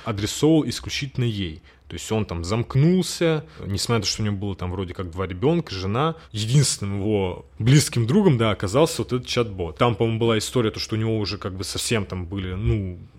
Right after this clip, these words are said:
соответственно, из, из этих навязчивостей там и суицидальные, видимо, мысли были, ну, очевидно, раз он покончил с собой. И в итоге всё уже, там события стали эти раскручиваться, и всё дошло до того, что эта нейросеть, Элиза, она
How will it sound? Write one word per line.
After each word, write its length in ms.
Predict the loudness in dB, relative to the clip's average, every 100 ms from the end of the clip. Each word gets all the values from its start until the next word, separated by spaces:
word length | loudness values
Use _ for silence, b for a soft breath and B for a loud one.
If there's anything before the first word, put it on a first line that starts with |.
| -18
соответственно, 500 | -14 -4 -2 -2 -2
из, 220 | -2 -4 -4
из 160 | -4
этих 220 | -4 -4
навязчивостей 600 | -2 2 2 0 -4 -6
там 220 | -6 -6 -6
и 60 |
суицидальные, 760 | -8 -10 -8 2 4 6 4 2
видимо, 300 | 2 4 4
мысли 280 | 2 0
были, 240 | -4 -2 0
ну, 220 | 0 -2
очевидно, 500 | -4 -2 -2 0 -2
раз 260 | -4 -4 -8
он 100 | -8
покончил 400 | -8 -6 -8 -8
с 100 | -10
собой. 280 | -6 -6 -4
И 100 | -6
в 100 | 0
итоге 400 | 2 4 4 2 B B B -20 -10
всё 240 | -4 2
уже, 300 | 4 4 2
там 200 | 2 0
события 460 | 2 2 2 -2 -4
стали 300 | -2 -2 -2
эти 120 | -2
раскручиваться, 760 | -4 -4 -2 -2 0 -4 -4 -6
и 40 |
всё 160 | -4 -4
дошло 320 | -2 -2 -2
до 60 |
того, 280 | -2 0 2
что 460 | 2 -2 0 2 2 -2
эта 220 | -6 -2
нейросеть, 640 | 0 0 0 4 4 2
Элиза, 500 | -2 -2 0 -2 -2 -2
она 500 | 0 2 2 0